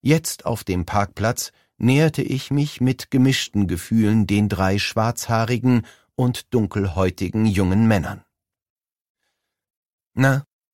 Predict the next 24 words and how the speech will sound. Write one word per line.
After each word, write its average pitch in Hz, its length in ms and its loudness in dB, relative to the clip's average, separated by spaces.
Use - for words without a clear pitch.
wie 123 160 0
geht's 151 280 0
denn 147 180 2
so?", 90 300 -4
sagte 98 400 -2
ich - 220 -12
ruhig. - 360 -10
"Ich 147 240 2
muss 143 200 2
zum 156 160 2
Flughafen 110 720 -2
und 98 200 -2
bin 117 140 0
schon 113 240 0
spät 110 320 -2
dran. 127 380 0
Taxis 120 540 -2
und 98 220 -6
Telefone 113 680 0
haben 107 200 2
mich 107 140 0
im 117 80 0
Stich 147 300 -2
gelassen. 110 500 0